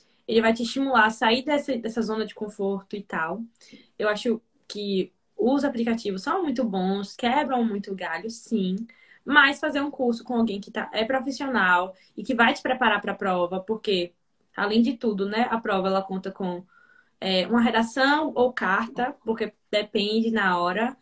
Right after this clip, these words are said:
conta com a parte escrita, uma parte de interpretação de texto e uma parte oral. Então,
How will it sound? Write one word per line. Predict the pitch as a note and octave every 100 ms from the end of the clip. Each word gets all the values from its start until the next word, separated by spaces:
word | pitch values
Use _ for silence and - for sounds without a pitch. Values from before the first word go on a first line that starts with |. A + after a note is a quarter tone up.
| - - _
conta | - B3 B3+
com | C4
a | A#3
parte | A#3+ A#3 C#4
escrita, | - - C4+ D4+ C#4+ C4+ B3
uma | A#3
parte | A#3 A3 A#3
de | G#3+
interpretação | A3+ A3 A3 G#3+ A3 B3
de | C#4
texto | - C4+ B3 A#3+ A#3+ A#3
e | A3+
uma | G#3+
parte | G#3+ G3+ A3+
oral. | B3+ A3 F#3 F#3+ -
Então, | B3+ - A3+ G#3+ A#3